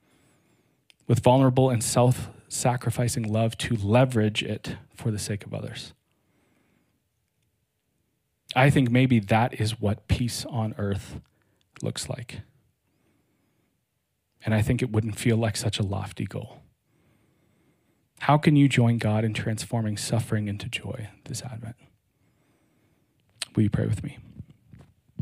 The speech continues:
God, thank you for this season,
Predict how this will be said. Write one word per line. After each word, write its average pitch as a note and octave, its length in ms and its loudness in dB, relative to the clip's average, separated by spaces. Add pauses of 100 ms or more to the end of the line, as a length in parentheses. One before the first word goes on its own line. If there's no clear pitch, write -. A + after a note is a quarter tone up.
(2250)
God, B2+ 180 2
thank C#3 220 2
you A#2 100 2
for B2 240 -4
this A#2 180 -2
season, A#2+ 520 0